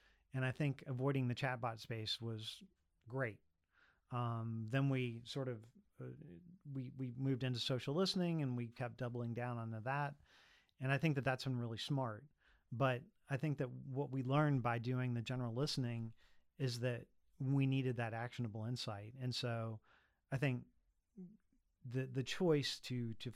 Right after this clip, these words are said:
focus on, um, the, the content scoring or ranking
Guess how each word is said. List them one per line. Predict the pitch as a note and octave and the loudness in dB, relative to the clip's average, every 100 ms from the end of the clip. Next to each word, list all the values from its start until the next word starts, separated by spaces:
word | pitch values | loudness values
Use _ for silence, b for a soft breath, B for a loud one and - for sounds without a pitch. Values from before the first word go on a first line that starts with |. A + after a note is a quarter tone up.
| - | -2
focus | C#3 C3 B2 A#2 - - - | 0 0 -2 -2 -4 -6 -6
on, | A#2 A#2 A2+ A2 A2 - | -4 -4 -4 -6 -8 -8
um, | A#2 A2 G#2+ G#2+ B2 - - - - - A2+ | -6 -6 -6 -8 -12 -18 -14 -12 -12 -10 -4
the, | A2+ A2 | -2 -2
the | A#2 | -4
content | C#3+ C3 C3 A#2+ | -2 0 0 -2
scoring | - C3 B2+ A#2+ | -2 0 2 0
or | G#2+ | -2
ranking | A#2 B2+ B2+ A2+ G#2+ G#2+ | -2 -2 -2 -4 -6 -8